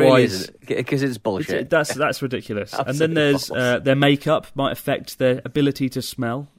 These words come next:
Speaker 1: as well. Uh,
Speaker 2: Where you, where they
Speaker 1: <laughs> and my
Speaker 2: putting their, where do,
Speaker 1: personal
Speaker 2: where do
Speaker 1: favourite
Speaker 2: men think that women put their ni-, makeup up their nostrils?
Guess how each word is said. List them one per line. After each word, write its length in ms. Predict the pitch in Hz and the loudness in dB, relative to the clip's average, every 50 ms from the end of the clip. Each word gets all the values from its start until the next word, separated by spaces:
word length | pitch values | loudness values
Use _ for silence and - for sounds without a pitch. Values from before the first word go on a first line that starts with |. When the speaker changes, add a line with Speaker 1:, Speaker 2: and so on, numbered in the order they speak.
| _ - | _ -12
Speaker 1:
as 140 | 127 120 | -10 -10
well. 320 | 117 120 113 110 120 151 143 _ _ _ _ - _ _ _ _ _ _ _ - | -6 -6 -6 -6 -6 -8 -10 _ _ _ _ -20 _ _ _ _ _ _ _ -6
Uh, 200 | - 131 - - - - | -4 -4 -4 -4 -6 -2
Speaker 2:
Where 260 | 151 190 196 - - | 0 2 4 4 4
you, 80 | 202 180 | 4 4
where 200 | 180 202 214 220 | 4 4 4 4
they 80 | 208 214 | 2 2
Speaker 1:
<laughs> 0 | |
and 80 | 185 151 | 4 4
my 60 | 156 160 | 4 4
Speaker 2:
putting 100 | 160 185 | 4 4
their, 80 | 180 170 - | 6 6 6
where 100 | 247 254 | 6 6
do, 100 | 247 - | 4 2
Speaker 1:
personal 100 | 247 226 | 4 4
Speaker 2:
where 140 | 254 254 247 | 4 4 6
do 20 | 220 | 4
Speaker 1:
favourite 160 | 254 240 233 233 226 214 | 4 4 4 4 4 2
Speaker 2:
men 120 | 185 160 | 2 0
think 400 | 135 - - - 170 156 - - | -2 -6 -4 -2 -2 -2 -2 -2
that 160 | - 151 147 139 | -2 -2 -2 -2
women 400 | - 117 127 156 156 147 143 135 | -6 -4 -2 0 0 0 0 -2
put 180 | - 160 139 - | -2 -4 -2 0
their 140 | 139 143 | 0 0
ni-, 140 | 143 147 - | 0 0 0
makeup 340 | - 147 147 143 - - - | 0 0 0 0 0 -2 -2
up 60 | - | 0
their 120 | 156 156 165 | 0 0 2
nostrils? 600 | 180 180 170 - - - 98 - 92 - - - | 2 2 0 -2 -4 -6 -6 -6 -6 -10 -14 -20